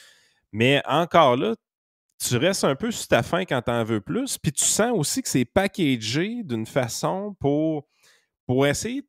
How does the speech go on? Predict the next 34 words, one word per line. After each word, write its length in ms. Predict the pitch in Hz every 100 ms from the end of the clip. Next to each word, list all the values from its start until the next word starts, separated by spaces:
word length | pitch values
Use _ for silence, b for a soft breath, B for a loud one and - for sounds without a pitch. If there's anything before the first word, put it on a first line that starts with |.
| -
pas 140 | 160
déplaire 440 | 139 123 131 147
à 80 | 131
personne. 840 | - 131 - - 120 120 120 120 113
Puis, 120 | 117
tu 80 | -
sais, 100 | 180
il, 380 | 85 123 110 113 B B B
il 60 |
y 20 |
a, 60 | 127
il 100 | 120
y 60 | 131
a, 60 |
il 60 | 135
y 60 |
a 40 | 143
pas 200 | - 277
un, 220 | 143 117
un 140 | 113 120
laisser-aller. 460 | 123 - - 131
Quand 100 | 202
t'arrives 300 | 214 214 247
dans 100 | 262
le 60 | 123
podcast, 540 | - 104 - - 190
ce 40 | -
que 60 | 98
tu 140 | -
te 80 | -
rends 200 | 117 98
compte, 340 | 127 151 151
c'est 160 | - 95
que 320 | - 92 98